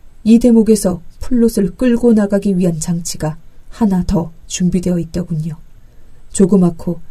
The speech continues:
하얀 여자발 하나가 튀어나와 태클을 걸 줄이야. "대출이 안 되는데요."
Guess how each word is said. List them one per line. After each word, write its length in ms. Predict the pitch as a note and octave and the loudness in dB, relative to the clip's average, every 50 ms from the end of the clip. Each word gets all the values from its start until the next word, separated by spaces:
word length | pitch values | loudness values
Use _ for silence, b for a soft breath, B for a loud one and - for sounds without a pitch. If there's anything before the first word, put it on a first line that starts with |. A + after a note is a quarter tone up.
| b b b | b b b
하얀 460 | - - - G#3+ G#3+ G#3+ G3 F3 E3 F3 | -8 -2 0 0 2 2 0 0 -2 0
여자발 440 | E3+ E3+ F3 F#3 G3 F3+ F#3 F#3 | 0 2 2 2 0 0 0 -2
하나가 400 | F#3 - - A#3 A3 G3 F3+ F#3+ | -4 -4 -4 -4 -4 -2 -2 -4
튀어나와 560 | F3+ - - A#3 A3 G3+ F#3+ F3+ F3 F3 D3+ - - - - - - - | -6 -4 -2 -2 -2 0 0 -2 -2 -2 -4 -6 -12 -14 -16 -16 -10 -6
태클을 460 | - A#3 A3 - - - F3+ E3+ E3+ | -4 -4 -4 -6 -8 -8 -6 -6 -6
걸 120 | F3+ E3+ E3 | -6 -8 -8
줄이야. 440 | - - F#3 F3 - E3+ D#3 - - - - - - - - - - - - - - - - - - - - | -8 -10 -10 -10 -10 -10 -12 -12 -14 -16 -18 -18 -18 -20 -20 -20 -20 -20 -20 -20 -20 -20 -20 -20 -20 -14 -2
"대출이 400 | - G#3+ G#3 G3+ - B3+ A#3+ B3+ | 0 2 2 2 2 2 2 2
안 180 | A#3 G#3 G3+ G3+ | 2 2 2 2
되는데요." 720 | A#3 A#3 A#3+ A#3 A3 A3+ A3 A3 G#3+ A3 A3+ A#3 A#3+ C4 | 2 2 2 2 0 0 0 0 0 0 0 -2 -2 -4